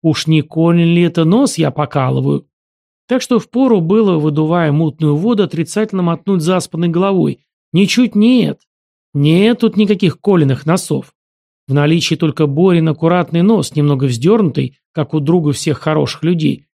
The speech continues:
деревянного проказника Буратино. Вытерев лицо и руки полотенцем в мелкую клетку, Боря отправлялся завтракать.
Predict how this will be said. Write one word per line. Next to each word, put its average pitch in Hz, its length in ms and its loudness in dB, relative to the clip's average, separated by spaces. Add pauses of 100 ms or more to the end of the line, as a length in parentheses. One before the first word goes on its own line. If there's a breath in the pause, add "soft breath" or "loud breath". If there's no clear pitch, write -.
(120)
деревянного 143 640 0
проказника 135 680 -2
Буратино. 143 680 -2 (1040)
Вытерев 143 520 -2
лицо 139 340 -4
и 135 40 -2
руки 135 240 -4
полотенцем 135 680 -4
в 127 40 -4
мелкую 139 440 -2
клетку, 143 560 -4 (420)
Боря 277 260 4
отправлялся 165 600 0
завтракать. 135 760 -8